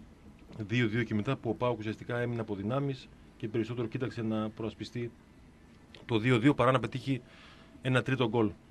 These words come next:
Και τον Ολυμπιακό τον είδαμε, και την αεκ την είδαμε.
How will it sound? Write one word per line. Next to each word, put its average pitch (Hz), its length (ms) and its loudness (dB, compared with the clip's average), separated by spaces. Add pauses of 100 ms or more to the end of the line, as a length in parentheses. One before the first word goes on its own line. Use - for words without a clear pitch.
(640)
Και 131 100 -4
τον 123 100 0
Ολυμπιακό 120 320 2
τον 120 160 0
είδαμε, 170 440 4 (1160)
και 156 120 2
την 131 200 2
αεκ 139 140 6
την 113 140 0
είδαμε. 156 420 2